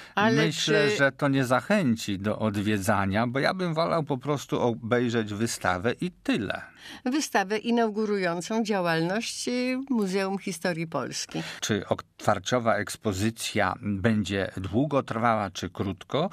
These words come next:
Speaker 2: No i też nie wiemy, czy skoro jest otwarciowa, to czy będzie również zamknięciowa,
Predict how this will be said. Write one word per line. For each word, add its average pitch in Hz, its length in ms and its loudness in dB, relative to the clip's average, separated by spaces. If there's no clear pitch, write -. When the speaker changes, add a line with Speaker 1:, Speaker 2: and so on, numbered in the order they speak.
Speaker 2:
No 123 140 2
i 147 140 -4
też 117 220 0
nie 110 140 2
wiemy, 107 380 0
czy 107 280 0
skoro 104 380 0
jest 101 180 0
otwarciowa, 101 720 -2
to 98 220 -4
czy - 180 -4
będzie 101 340 0
również 95 320 -2
zamknięciowa, 98 1080 0